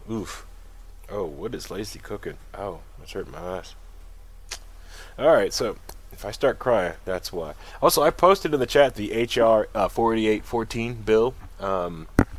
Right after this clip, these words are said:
so if you guys need to do that, that'd be, um, if you guys wanna look that over.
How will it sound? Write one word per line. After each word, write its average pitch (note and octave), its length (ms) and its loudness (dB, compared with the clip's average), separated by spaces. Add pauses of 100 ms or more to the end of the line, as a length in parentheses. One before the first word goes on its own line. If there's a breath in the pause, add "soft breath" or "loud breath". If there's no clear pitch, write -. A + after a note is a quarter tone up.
(320)
so D#2 380 -8 (1160)
if - 140 -18
you G2 60 -14
guys F2+ 220 -2
need F#2 200 -8
to D2+ 60 -16 (360)
do G#2 200 -6
that, - 360 -10
that'd - 140 -16
be, - 160 -16 (800 soft breath)
um, - 340 -16 (300)
if - 100 -16
you G#2 80 0
guys F2+ 80 0
wanna F#2 140 -6
look F#2+ 200 -2
that F#2 200 0
over. E2 320 -8